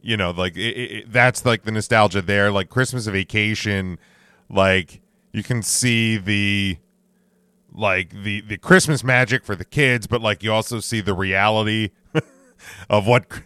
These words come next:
what Christmas can be as an adult. So, like, I think that's what's made it, especially as I've gotten older. Like, we don't have a big family, we don't have kids or anything, but, like, as I've gotten older, I think I love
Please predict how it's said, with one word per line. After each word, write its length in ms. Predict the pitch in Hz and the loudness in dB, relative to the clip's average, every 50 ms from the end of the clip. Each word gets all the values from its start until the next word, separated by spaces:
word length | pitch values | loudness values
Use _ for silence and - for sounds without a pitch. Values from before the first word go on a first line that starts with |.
| - - - - | -18 -16 -4 2
what 200 | 127 135 139 - | 4 4 4 4
Christmas 440 | - 160 156 - - 160 143 - | 4 4 4 4 4 2 2 2
can 220 | - 156 143 131 113 | 2 0 0 2 2
be 220 | 127 131 135 135 | 2 2 4 4
as 140 | 135 127 104 | 4 4 2
an 100 | 139 120 | 2 0
adult. 500 | 110 92 87 113 113 117 123 139 - _ - - - - - - - | 0 0 2 4 4 6 4 4 2 _ -20 -20 -20 -20 -20 -14 -6
So, 180 | - - 156 | 2 4 6
like, 160 | 127 123 123 113 | 6 6 6 4
I 80 | 120 | 4
think 240 | - 143 143 139 107 | 2 2 0 2 2
that's 240 | 117 110 117 - - | 4 2 2 2 0
what's 160 | 123 - - | -2 -2 0
made 200 | 104 110 110 110 107 | 0 2 2 2 2
it, 140 | 107 107 _ _ _ _ _ _ _ _ - | 0 -2 _ _ _ _ _ _ _ _ -10
especially 520 | - 120 - - 127 123 - - 135 120 - - - _ _ - | -10 -8 0 2 4 4 4 4 2 2 2 -2 -14 _ _ 2
as 220 | 123 123 127 107 | 4 4 4 6
I've 160 | 127 120 110 95 | 4 4 4 4
gotten 320 | 127 123 127 113 101 98 - | 4 4 4 4 0 -8 -6
older. 640 | - 117 117 113 120 120 139 147 151 160 160 147 135 - | -2 0 2 2 2 2 2 2 2 2 0 -4 -4 -4
Like, 140 | 120 117 127 127 135 | -4 -2 -2 0 0
we 100 | 147 135 | 2 2
don't 140 | 131 120 | 4 4
have 120 | 110 110 101 | 2 2 0
a 60 | 98 | 0
big 240 | 80 90 92 80 - | -2 -4 -6 -6 -4
family, 340 | - 101 104 101 101 101 101 | -2 -2 0 0 0 0 0
we 100 | 98 95 | 0 0
don't 140 | 95 92 | 0 -2
have 160 | 90 82 76 - | -2 -4 -6 -4
kids 260 | 120 120 117 95 95 | -2 -2 -2 0 0
or 80 | 92 | 0
anything, 260 | 87 85 82 76 82 76 | 0 -2 -4 -8 -8 -4
but, 140 | 76 101 98 | -4 -2 0
like, 240 | 98 98 95 90 - _ - - - - _ _ _ _ _ _ _ _ - | 0 0 -2 -2 -4 _ -20 -20 -20 -20 _ _ _ _ _ _ _ _ 0
as 200 | 131 131 - 143 | 0 2 4 4
I've 160 | 123 117 101 | 4 4 6
gotten 320 | 135 127 120 107 107 104 | 6 6 6 6 2 0
older, 300 | 104 110 117 110 110 101 | 2 2 4 4 4 4
I 100 | 95 95 90 | 4 2 2
think 220 | - 110 107 92 | 0 -2 0 2
I 100 | 107 101 | 0 0
love 680 | 98 92 90 95 104 107 104 104 101 92 82 - - | 0 0 2 4 6 6 6 4 2 0 -8 -14 -20